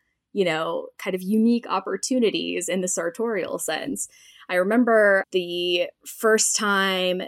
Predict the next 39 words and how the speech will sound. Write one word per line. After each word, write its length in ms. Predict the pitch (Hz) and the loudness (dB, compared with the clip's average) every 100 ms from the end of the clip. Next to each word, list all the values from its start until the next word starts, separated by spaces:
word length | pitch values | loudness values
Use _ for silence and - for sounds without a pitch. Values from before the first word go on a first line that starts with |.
| 185 185 | -6 0
that, 500 | 175 170 170 170 - | 2 4 2 0 -4
you 140 | 202 | -2
know, 120 | 175 170 | 0 0
we 120 | 170 | -2
were 120 | 170 | -4
planning 380 | - 233 311 285 | -2 0 4 4
the 80 | 208 | 4
Hellfire 460 | 170 165 170 160 | 2 0 -2 -2
Gala 400 | 156 156 156 165 | -2 -2 -2 -2
for 180 | 170 180 | -2 -2
about, 380 | 165 160 160 - _ _ _ _ _ _ _ | 0 0 -2 -4 _ _ _ _ _ _ _
I 60 | - | -4
wanna 120 | 208 | -2
say, 180 | 208 190 | 2 4
a 60 | 160 | 2
year 680 | 170 202 214 190 180 202 226 - - | 0 -4 0 2 4 2 -2 -10 -8
and 260 | - 190 185 | -2 -2 -2
some 400 | 185 196 185 185 - _ - | -2 -2 -4 -8 -14 _ -10
change 500 | - 190 175 185 190 | -6 0 0 -2 -4
before 600 | 185 - 190 190 180 175 - | -6 -4 -2 0 2 0 0
it 80 | 180 | 0
ever 220 | 180 170 | 0 -2
happened. 680 | 185 190 190 175 165 120 - _ _ _ _ | -2 -2 -2 -2 -4 -8 -12 _ _ _ _
And 120 | 180 185 | -6 0
we 120 | 196 | 4
all 140 | 196 | 4
agreed 300 | 196 196 190 | 4 4 2
right 200 | 175 170 | 4 2
off 180 | 170 170 | 2 0
the 80 | 170 | -2
bat 300 | 175 165 147 | 2 2 2
that 140 | 170 - | -6 -4
Emma 260 | 185 175 | -4 -2
would 140 | 160 165 | -4 -4
have 220 | 175 170 | -6 -4
multiple 400 | 180 180 190 170 | -4 -2 -2 -4
costume 500 | 185 160 - 175 170 | -2 -2 -2 -6 -4
changes. 640 | 180 156 165 170 175 202 - | 0 0 0 0 0 -2 -2
And 460 | 170 165 160 165 | 0 0 0 -6